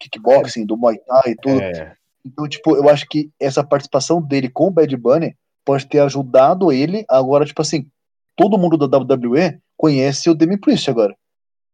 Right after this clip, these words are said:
Speaker 1: Tudo bem que vai demorar um pouquinho pra ele desmistificar que ele é o cara que entrou com o Bad Bunny. Mas pelo menos já sabem quem é. Porque eu tava
Speaker 2: É.
Speaker 1: conversando isso com o pessoal, né? Que eu falei, "Poxa, não é meio chato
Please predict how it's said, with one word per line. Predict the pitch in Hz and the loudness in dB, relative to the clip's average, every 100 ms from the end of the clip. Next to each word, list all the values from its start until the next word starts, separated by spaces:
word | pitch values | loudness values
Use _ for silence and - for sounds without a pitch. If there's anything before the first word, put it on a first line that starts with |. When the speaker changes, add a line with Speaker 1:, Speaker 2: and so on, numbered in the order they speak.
| - | -2
Speaker 1:
Tudo | 151 | 0
bem | 143 | 2
que | 156 | 0
vai | 185 | 2
demorar | 247 185 | 2 2
um | |
pouquinho | 185 175 - 170 | 2 0 0 -2
pra | 165 | -2
ele | 165 | -2
desmistificar | 135 175 196 165 175 156 147 - 135 165 | -6 -6 -6 -6 -6 -6 -4 0 2 2
que | 165 | 0
ele | 160 | 2
é | 156 | 4
o | 151 | 2
cara | 131 135 139 | 4 4 2
que | - | -4
entrou | 135 131 127 139 | -8 0 0 0
com | 135 | 0
o | |
Bad | 127 131 | 0 -2
Bunny. | 127 120 107 - _ _ _ | 0 -2 -2 -10 _ _ _
Mas | 131 | -8
pelo | - 175 | -2 0
menos | 165 175 | 2 2
já | 170 | 0
sabem | 143 156 170 165 | 2 0 0 -2
quem | 196 196 | -2 -2
é. | 135 - _ _ _ | -2 -6 _ _ _
Porque | 127 139 | -6 -2
eu | 135 | 2
tava | 143 | 2
Speaker 2:
É. | - | 2
Speaker 1:
conversando | 143 135 143 135 | 0 -2 -4 -8
isso | 131 | -8
com | - | -6
o | |
pessoal, | 139 131 - 127 117 | -4 0 2 4 4
né? | 117 | -2
Que | 123 | -4
eu | |
falei, | 120 - | -6 -2
"Poxa, | 160 139 | 0 0
não | 127 147 | -2 0
é | |
meio | 165 131 | 2 0
chato | - 151 160 - 110 | 0 2 2 0 -14